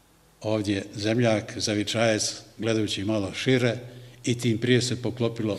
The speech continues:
ovo o čemu govorim, da evo o Petru Prvom, Petroviću, Svetom Petru Cetinskog,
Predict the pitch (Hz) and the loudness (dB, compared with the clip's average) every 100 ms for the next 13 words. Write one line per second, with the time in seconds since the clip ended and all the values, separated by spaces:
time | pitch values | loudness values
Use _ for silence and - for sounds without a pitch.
0 | 101 104 104 104 107 98 101 123 117 110 | -2 -2 -2 -2 -4 -2 2 2 2 0
1 | 98 - - - - - 110 113 110 101 | -4 -10 -20 -20 -20 -8 -2 0 2 0
2 | 107 98 - - 117 - 101 98 120 113 | 0 -4 -6 -4 -4 -4 -6 -6 -2 0
3 | 110 104 90 - - - - - - - | 2 0 -4 -12 -20 -20 -14 -2 -2 -2
4 | - 117 123 104 104 - 104 101 - - | -2 -2 0 0 0 -4 -8 -10 -8 -4
5 | 117 107 104 87 107 98 87 117 117 104 | -2 -4 -6 -6 -6 -6 -6 -6 -2 -2
6 | - 107 | -2 -4